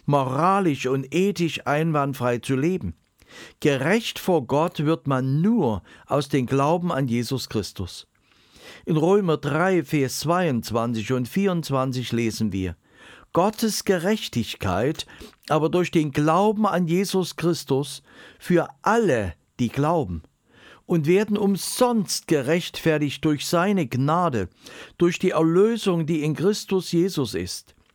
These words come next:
Im ersten Kapitel sagt Paulus, dass der Gerechte aus Glauben lebt. In Römer drei, Vers fünfundzwanzig lesen wir,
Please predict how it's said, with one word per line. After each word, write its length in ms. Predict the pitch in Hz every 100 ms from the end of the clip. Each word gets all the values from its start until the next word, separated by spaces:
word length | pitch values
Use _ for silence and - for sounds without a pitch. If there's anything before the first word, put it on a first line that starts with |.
| _ _ - - - -
Im 200 | 147 139
ersten 420 | 123 147 - 214
Kapitel 500 | 180 180 175 196 196
sagt 360 | 175 180 170 -
Paulus, 560 | 151 160 165 165 - - - - -
dass 240 | 156 156
der 200 | - 151
Gerechte 640 | 131 113 139 170 - 175 -
aus 280 | 180 -
Glauben 420 | - 185 190 147 110
lebt. 480 | 92 85 - - _ _ _ - - -
In 160 | 151
Römer 420 | 143 156 196 175 135
drei, 400 | 113 135 175 196
Vers 360 | 165 143 135
fünfundzwanzig 1080 | - 190 196 170 135 - 113 113 117 127 160
lesen 380 | 165 165 185 175
wir, 220 | 202